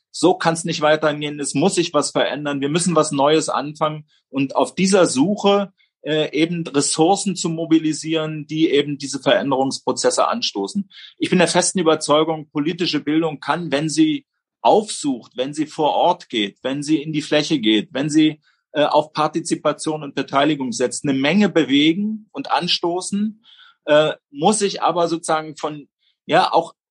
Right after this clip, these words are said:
muss bereit sein, flexibel zu reagieren und durchaus auch interdisziplinär zu arbeiten, weil jede Region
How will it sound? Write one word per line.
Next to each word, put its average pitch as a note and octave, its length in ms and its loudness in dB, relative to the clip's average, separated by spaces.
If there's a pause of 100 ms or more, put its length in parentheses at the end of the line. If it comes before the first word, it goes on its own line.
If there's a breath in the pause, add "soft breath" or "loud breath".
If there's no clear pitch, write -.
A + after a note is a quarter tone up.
(100)
muss F#3 320 0
bereit F#3+ 460 2
sein, F3 220 -2
flexibel G3 680 -2
zu D#3 160 -2
reagieren D3+ 680 0
und D#3+ 320 -6
durchaus E3+ 460 4
auch D3+ 220 -2
interdisziplinär E3+ 1040 0
zu G#2+ 180 0
arbeiten, G2+ 440 -2
weil C#3+ 220 2
jede A3 320 2
Region F#3+ 720 -2